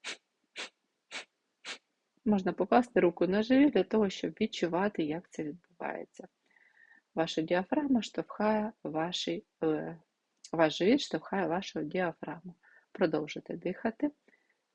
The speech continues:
Кожен раз ніби під ребра. А ваша увага в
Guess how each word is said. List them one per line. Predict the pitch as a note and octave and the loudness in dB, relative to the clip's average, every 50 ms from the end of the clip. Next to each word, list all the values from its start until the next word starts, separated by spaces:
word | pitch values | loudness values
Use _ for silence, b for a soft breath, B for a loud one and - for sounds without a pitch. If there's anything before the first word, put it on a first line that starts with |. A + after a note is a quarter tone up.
| _ _ _ _ _ | _ _ _ _ _
Кожен | - A#3 A3 G3+ F#3 D#3+ D#3 | 6 6 6 6 4 0 -2
раз | D#3 E3 - - | -4 -6 -6 -4
ніби | E3+ E3 D#3+ - E3+ - _ _ _ - | -4 -4 -4 -6 -8 -12 _ _ _ 4
під | A3+ A3+ G#3+ - - _ | 4 4 4 0 -6 _
ребра. | - E3 E3 D#3+ D3 D3 D#3 E3+ F3 _ _ _ _ _ _ _ _ _ _ _ _ _ _ _ _ _ _ _ _ _ _ _ _ _ - - _ _ _ _ _ _ _ _ _ _ _ _ _ _ _ _ _ _ _ _ _ _ _ _ _ _ _ _ _ _ _ _ _ _ _ _ _ | -2 0 2 2 0 0 -4 -10 -14 _ _ _ _ _ _ _ _ _ _ _ _ _ _ _ _ _ _ _ _ _ _ _ _ _ -20 -20 _ _ _ _ _ _ _ _ _ _ _ _ _ _ _ _ _ _ _ _ _ _ _ _ _ _ _ _ _ _ _ _ _ _ _ _ _
А | - E3 E3 | -2 0 2
ваша | D#3 D#3 D3+ D3+ - D#3 | 2 2 0 0 -2 -2
увага | D#3 D#3 D#3 E3 E3 E3 D#3+ D#3+ E3+ D#3 D3+ E3 G3 | -2 -2 0 0 2 2 0 0 -2 -4 -4 -4 -6
в | F#3 E3 F3+ F3 E3 D#3+ | -4 0 2 2 2 0